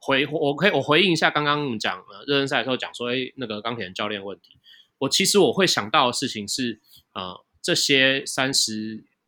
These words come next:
几岁，可能三十五岁 up，或者是反正比-，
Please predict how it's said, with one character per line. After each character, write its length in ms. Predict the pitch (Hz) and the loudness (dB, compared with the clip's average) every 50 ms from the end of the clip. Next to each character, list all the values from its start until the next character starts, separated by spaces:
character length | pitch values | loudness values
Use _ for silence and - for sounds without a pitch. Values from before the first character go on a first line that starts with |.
| _ | _
几 240 | _ - - 95 92 85 | _ -10 -10 -8 -8 -8
岁， 460 | - - 135 120 107 95 92 - - | -6 -2 -2 0 -2 -2 -4 -8 -12
可 140 | - - 104 | -12 -8 -6
能 80 | 110 110 | -6 -4
三 180 | - 131 131 | -2 -2 -2
十 120 | 123 - 110 | -2 -4 -6
五 40 | |
岁 140 | 98 110 113 | -8 -8 -8
up， 280 | - - 117 98 85 - _ _ - | -6 -6 -6 -6 -8 -10 _ _ -6
或 120 | 123 107 | -6 -6
者 60 | 95 | -6
是 280 | 98 113 110 110 104 - | -6 -8 -8 -10 -6 -2
反 140 | 107 113 135 | 0 0 0
正 100 | 143 143 | -2 -4
比-， 240 | - - - 143 | -8 -6 -4 -4